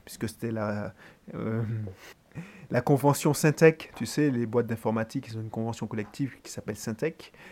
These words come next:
Eh ben, j'ai commencé, puis j'ai gravi les échelons, et puis f-, pour finir à trente ans, alors, à vingt-huit ans, chef de projet, trente ans, responsable informatique, trente-trois ans, ou chef, chef de projet, puis trente-trois ans, responsable informatique, euh,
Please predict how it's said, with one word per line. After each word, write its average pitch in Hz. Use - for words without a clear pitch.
Eh 110
ben, 151
j'ai 131
commencé, 131
puis 170
j'ai 139
gravi 127
les 120
échelons, 117
et 120
puis -
f-, -
pour 120
finir 131
à 98
trente 160
ans, 165
alors, 131
à 127
vingt-huit 135
ans, 151
chef 131
de 127
projet, 147
trente 127
ans, 131
responsable 120
informatique, 113
trente-trois 117
ans, 143
ou 120
chef, 143
chef 123
de 123
projet, 123
puis 113
trente-trois 113
ans, 113
responsable 110
informatique, 113
euh, 120